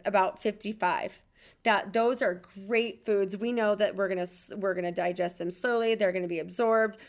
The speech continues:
We're gonna metabolize these, and it's gonna cause for lower and slower rise in blood glucose, and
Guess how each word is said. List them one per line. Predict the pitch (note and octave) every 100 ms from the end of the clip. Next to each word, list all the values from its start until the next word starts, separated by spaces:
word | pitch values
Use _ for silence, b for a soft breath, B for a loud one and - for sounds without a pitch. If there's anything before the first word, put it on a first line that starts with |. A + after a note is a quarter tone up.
| B
We're | A3
gonna | G3+ F3+ F3
metabolize | - B3+ B3+ A#3+ A#3 A3
these, | A3 G#3+ G#3+ G#3 B B B -
and | G#3+ G3 F#3+ F#3+
it's | - G3
gonna | G#3
cause | F#3+ G3+ G3
for | - F#3
lower | G3+ A3+ A3
and | G#3+
slower | - G3+ G3+
rise | G3 G3 G3 F#3+
in | F#3
blood | F#3 F#3 F#3
glucose, | B3 B3 C4+ A#3+ B3 - B B -
and | A3 G#3 G3+ G3 F#3+ F#3+